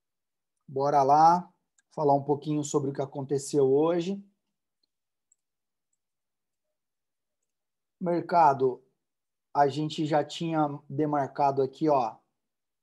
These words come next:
é, fundo duplo, mas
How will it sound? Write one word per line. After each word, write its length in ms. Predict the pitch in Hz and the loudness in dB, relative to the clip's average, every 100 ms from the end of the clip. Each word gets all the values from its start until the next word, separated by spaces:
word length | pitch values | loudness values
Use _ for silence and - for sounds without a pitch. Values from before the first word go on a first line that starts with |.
| _ _ - | _ _ -8
é, 920 | 135 135 135 135 135 135 135 131 123 - _ _ _ _ _ _ _ _ _ _ | -4 -2 0 -2 0 -2 -2 -4 -6 -12 _ _ _ _ _ _ _ _ _ _
fundo 420 | - 160 175 156 | -12 -8 -2 0
duplo, 600 | 151 151 214 214 233 269 - _ _ _ _ _ _ _ _ _ _ _ _ _ _ _ 180 | 2 4 4 2 -4 -6 -12 _ _ _ _ _ _ _ _ _ _ _ _ _ _ _ -6
mas 640 | 156 156 151 135 - - | 2 4 6 2 -4 -16